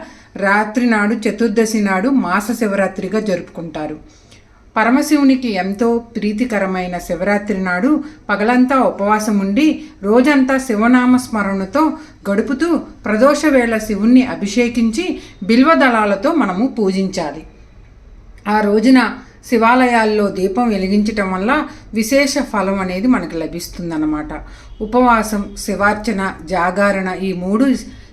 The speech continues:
శివరాత్రి నాడు ఆచరించవలసిన విధులండి. ఉపవాసం అంటే దేవునికి అతి సమీపంలో నివసించటం.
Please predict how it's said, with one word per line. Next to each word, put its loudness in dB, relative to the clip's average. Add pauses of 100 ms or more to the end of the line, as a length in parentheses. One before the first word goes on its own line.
శివరాత్రి 2
నాడు 2
ఆచరించవలసిన -2
విధులండి. -4 (340)
ఉపవాసం 2
అంటే 0
దేవునికి 4
అతి -2
సమీపంలో 0
నివసించటం. -4